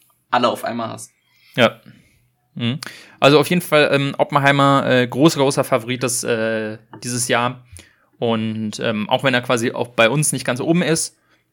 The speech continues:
Speaker 2: äh, obwohl wir ihn trotzdem super finden, äh, ist, äh, er mehr als verdient, äh, der, der Frontrunner sozusagen.
Speaker 1: Ja.
Speaker 2: So,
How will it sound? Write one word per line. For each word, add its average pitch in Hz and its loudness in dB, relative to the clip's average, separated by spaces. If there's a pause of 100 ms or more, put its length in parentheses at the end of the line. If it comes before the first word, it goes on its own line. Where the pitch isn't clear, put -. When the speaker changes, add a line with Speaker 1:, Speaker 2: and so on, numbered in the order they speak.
Speaker 2:
äh, 120 0
obwohl 123 0
wir 123 0
ihn 120 -2
trotzdem 123 -2
super 120 0
finden, 117 -6 (260)
äh, 101 -6 (580)
ist, - -4
äh, 107 0
er 110 -4
mehr 117 4
als 120 0
verdient, 101 -6
äh, 95 -12 (380)
der, 98 -2
der 92 -6
Frontrunner 92 -4
sozusagen. - -12 (140)
Speaker 1:
Ja. 214 -6 (1500)
Speaker 2:
So, 117 0